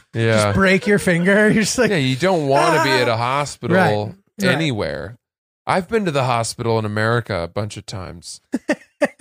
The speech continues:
Speaker 1: It's nev-, I've never gone to a hospital, to an emergency room in America and walked out thinking, "Boy, that was really great."
Speaker 2: Really?
Speaker 1: No.
Speaker 2: So what were the negative things about it?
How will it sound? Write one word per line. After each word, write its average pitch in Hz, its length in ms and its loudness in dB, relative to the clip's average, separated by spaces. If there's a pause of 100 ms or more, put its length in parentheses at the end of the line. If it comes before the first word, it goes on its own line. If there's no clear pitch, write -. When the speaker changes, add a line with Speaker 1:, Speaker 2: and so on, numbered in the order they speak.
Speaker 1:
It's 160 440 -2 (140)
nev-, 139 460 -2
I've 131 160 -2
never 190 400 0
gone 135 520 0
to 123 220 -2
a 113 40 2
hospital, 110 720 -4
to - 200 -6
an 120 80 -2
emergency 110 800 -4
room 82 420 -16 (500)
in 127 160 0
America 117 760 0 (380)
and 127 240 -2
walked 110 380 0
out 98 260 -2
thinking, 90 520 -14 (120)
"Boy, 110 460 -2
that 98 240 -6
was 101 180 -12
really 98 460 -6
great." 64 340 -8 (240)
Speaker 2:
Really? 220 400 2 (140)
Speaker 1:
No. 117 440 0
Speaker 2:
So - 140 -2
what 190 320 -2
were 175 240 0
the 175 120 0
negative 165 420 -2
things 160 260 -6
about 135 280 -10
it? - 100 -20